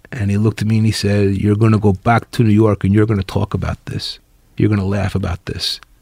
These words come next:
on stage." And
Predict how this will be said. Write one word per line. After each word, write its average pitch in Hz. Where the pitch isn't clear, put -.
on 92
stage." -
And 107